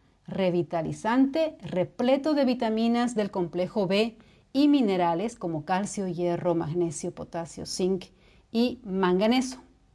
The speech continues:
Es bajo en calorías. El agua de coco es una excelente bebida para adelgazar, por si acaso,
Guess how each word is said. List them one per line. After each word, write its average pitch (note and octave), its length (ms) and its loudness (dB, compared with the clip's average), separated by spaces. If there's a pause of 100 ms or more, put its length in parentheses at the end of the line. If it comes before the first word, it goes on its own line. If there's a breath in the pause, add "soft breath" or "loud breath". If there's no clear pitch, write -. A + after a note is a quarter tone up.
(480 soft breath)
Es D#3+ 160 -4
bajo B3 220 2
en D4+ 80 4
calorías. B3 640 2 (440 soft breath)
El F3 120 -2
agua F#3+ 180 4
de A3+ 140 4
coco A#3 460 0
es G#3 600 -4
una F#3 760 2 (360 soft breath)
excelente G#3+ 680 0
bebida A3 440 2
para G3 220 -4
adelgazar, D#3+ 600 -4
por - 140 -16
si D#3+ 120 -16
acaso, C4 420 -4